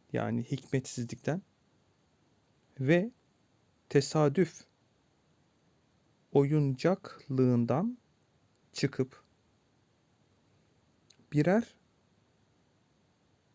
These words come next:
mektubat-ı Rabbaniye, Rabbani birer mektup,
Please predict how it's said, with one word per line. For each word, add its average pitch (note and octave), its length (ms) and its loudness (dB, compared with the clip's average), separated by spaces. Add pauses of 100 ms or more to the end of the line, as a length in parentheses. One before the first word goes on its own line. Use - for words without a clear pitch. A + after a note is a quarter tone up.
(420)
mektubat-ı D#3 800 2
Rabbaniye, B2+ 600 2 (760)
Rabbani C#3 560 4
birer C#3 220 2
mektup, C3 480 -4